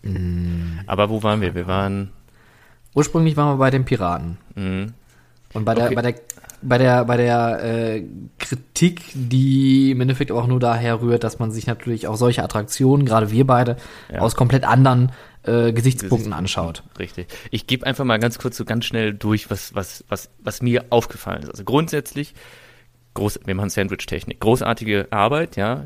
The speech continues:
Speaker 2: innerhalb dieses, äh, Zeitraums das ganze Ding neu aufzubauen. Ich finde das Fahrsystem extrem gut. Ähm,
Speaker 1: Mhm.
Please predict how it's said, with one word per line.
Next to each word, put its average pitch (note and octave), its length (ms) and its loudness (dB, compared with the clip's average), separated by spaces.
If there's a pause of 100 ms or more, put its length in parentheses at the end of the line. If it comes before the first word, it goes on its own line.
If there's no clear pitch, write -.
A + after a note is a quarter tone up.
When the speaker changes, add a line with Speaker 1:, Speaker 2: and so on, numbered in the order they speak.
Speaker 2:
innerhalb G2+ 420 0
dieses, G2 340 -4
äh, F2+ 320 -6
Zeitraums G#2+ 640 -6
das G#2 120 -12
ganze G2 260 -6
Ding G2+ 180 0
neu F#2 180 0
aufzubauen. B2 560 -4 (280)
Ich A#2+ 100 -6
finde G#2 180 -2
das F#2 120 -2
Fahrsystem A#2 720 -2 (260)
extrem A#2 540 0
gut. C#3+ 260 -4 (180)
Ähm, F2+ 380 2
Speaker 1:
Mhm. G2+ 240 -2